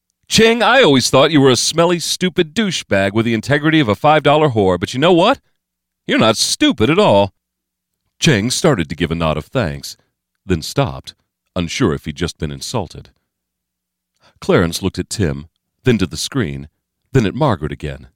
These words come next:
anywhere for an answer. "Sorry, can someone tell me what's happening? Breweries?" Tim slapped the table again. "Beer, man!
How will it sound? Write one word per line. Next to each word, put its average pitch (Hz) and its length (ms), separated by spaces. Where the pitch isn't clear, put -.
anywhere 87 360
for 85 120
an 78 80
answer. 80 440
"Sorry, 85 400
can 82 180
someone 104 400
tell 92 240
me 87 160
what's 85 240
happening? 80 400
Breweries?" 117 560
Tim 95 320
slapped 98 380
the - 80
table 85 400
again. 69 400
"Beer, 190 420
man! 175 460